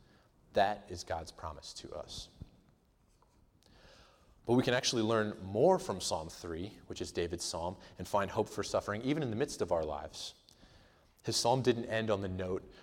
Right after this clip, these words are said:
of hopelessness, and I don't think ours should either. So let's move to point three, which is the one hope, the same hope for David as it is for us. Listen again to Psalm three,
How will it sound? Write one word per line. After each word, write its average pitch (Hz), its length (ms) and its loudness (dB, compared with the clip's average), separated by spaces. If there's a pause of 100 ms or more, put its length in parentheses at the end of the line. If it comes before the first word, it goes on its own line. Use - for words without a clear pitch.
(160)
of 85 180 -4
hopelessness, 90 720 -2
and 87 140 -8
I 95 100 -2
don't 101 140 -4
think 98 160 -6
ours 92 180 0
should 85 340 -8
either. 76 280 -10 (680)
So - 160 -4
let's 117 200 2
move 123 180 2
to 120 60 4
point - 300 -4
three, 143 400 4 (760)
which 110 220 0
is 104 220 0 (120)
the 101 80 2
one 101 400 0
hope, - 460 -4 (300)
the - 60 -14
same 127 380 -2
hope 120 320 -4
for 95 80 -4
David 85 520 -2 (280)
as 85 120 -10
it 82 60 -8
is 82 140 -8
for - 240 -10
us. - 320 -10 (840)
Listen 131 240 4
again 123 220 4
to 113 100 -2
Psalm 117 420 0
three, 120 600 0